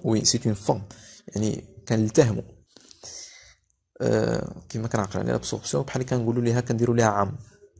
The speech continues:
Donc, التهام, l'absorption. C,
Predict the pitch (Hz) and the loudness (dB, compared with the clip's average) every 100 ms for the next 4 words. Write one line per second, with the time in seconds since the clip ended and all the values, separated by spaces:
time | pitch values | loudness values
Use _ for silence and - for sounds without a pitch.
0 | - - - - - 127 127 113 101 - | -18 -16 -16 -16 -2 0 2 2 2 -2
1 | - - - - - - - - - - | -14 -20 -8 -8 -6 -4 -2 -4 -8 -18
2 | - - - - - - | -20 -20 -20 0 6 8